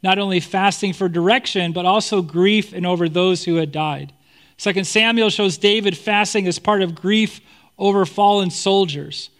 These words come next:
So fasting may help someone to express the depths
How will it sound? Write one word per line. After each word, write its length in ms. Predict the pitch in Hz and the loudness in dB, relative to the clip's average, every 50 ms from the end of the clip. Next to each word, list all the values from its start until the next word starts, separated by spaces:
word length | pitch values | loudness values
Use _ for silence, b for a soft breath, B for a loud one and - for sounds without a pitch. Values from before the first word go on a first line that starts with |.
| b b b b b | b b b b b
So 160 | b - 202 190 | b -4 -2 -2
fasting 640 | - - 240 247 277 285 - - 277 240 220 214 | -2 0 0 2 2 2 0 0 0 2 2 4
may 240 | 214 226 240 269 247 | 4 4 2 2 0
help 220 | 202 240 233 202 | 0 0 -2 -2
someone 480 | - - - 233 247 240 226 220 214 208 | -4 -2 0 0 2 2 2 2 0 0
to 160 | - 220 214 | -2 0 0
express 600 | 196 185 - - - - - - 214 214 214 208 - | 0 0 -2 -2 -8 -8 -6 -4 -2 -2 -2 -2 -2
the 140 | - 196 170 | -4 -4 -4
depths 600 | 151 147 - 190 202 220 208 - - - - | -4 -4 -4 -4 -4 -4 -6 -10 -14 -14 -14